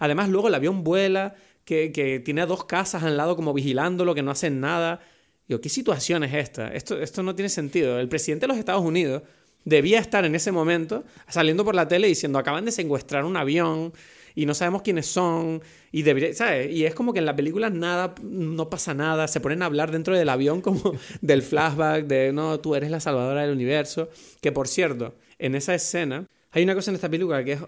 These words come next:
que es obvia, ¿no? Que es que hay un trasfondo, ¿no? De tratar de cambiar un poco las tornas de género, ¿no? Se nota. Lo siento si alguien se ofende de decir que, que hay que poner el dedo sobre esto, pero es que la propia película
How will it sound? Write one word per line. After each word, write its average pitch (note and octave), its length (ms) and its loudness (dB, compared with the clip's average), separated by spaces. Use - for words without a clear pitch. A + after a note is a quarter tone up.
que C#3 120 -6
es B2+ 60 -8
obvia, C3+ 360 0
¿no? C3 180 -4
Que B2+ 120 -4
es B2 80 -6
que C#3+ 220 -4
hay B2 200 -2
un D3 80 -4
trasfondo, D3 640 -4
¿no? D#3 240 -4
De C#3 180 -4
tratar B2 320 -8
de C#3+ 100 -8
cambiar C#3+ 280 -4
un C#3 80 -4
poco C3 220 -6
las B2 220 -6
tornas C3 520 -6
de B2 180 -4
género, A#2+ 500 -4
¿no? B2+ 320 -6
Se A#2 160 -6
nota. A2+ 400 -4
Lo A2+ 100 -8
siento C3+ 540 -4
si - 220 -6
alguien C3+ 260 0
se C3 140 -2
ofende C3 400 -2
de B2+ 280 2
decir B2 260 -4
que, A#2 180 -2
que B2 60 -6
hay A#2+ 80 -2
que B2 60 -2
poner C3 200 -2
el B2 100 0
dedo B2+ 200 2
sobre A#2+ 240 -2
esto, B2 160 -4
pero A#2+ 100 -4
es A#2+ 60 -10
que - 80 -4
la B2+ 120 -2
propia C#3+ 440 -2
película B2+ 560 -4